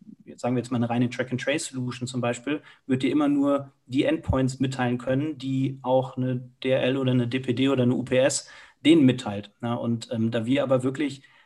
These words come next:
den gesamten Prozess ownen, ähm, haben wir einfach viel, viel mehr Transparenz in die Supply Chain rein, haben die in Echtzeit,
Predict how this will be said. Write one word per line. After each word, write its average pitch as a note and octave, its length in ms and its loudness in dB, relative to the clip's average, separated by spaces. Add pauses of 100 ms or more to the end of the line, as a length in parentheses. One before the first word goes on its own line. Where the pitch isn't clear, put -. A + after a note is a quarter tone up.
(160)
den B2+ 160 2
gesamten B2+ 440 0
Prozess - 760 -6
ownen, D3+ 500 -4 (400)
ähm, B2 560 2
haben C3+ 160 0
wir C3 100 0
einfach C3 360 -2
viel, C#3+ 260 -4
viel C#3+ 160 -2
mehr C3 480 0
Transparenz C3 540 -4
in C3 80 -4
die B2+ 60 -2
Supply - 260 -8
Chain - 180 -6
rein, D3+ 280 -4
haben B2+ 180 0
die B2+ 100 -4
in B2 100 0
Echtzeit, C3 540 -2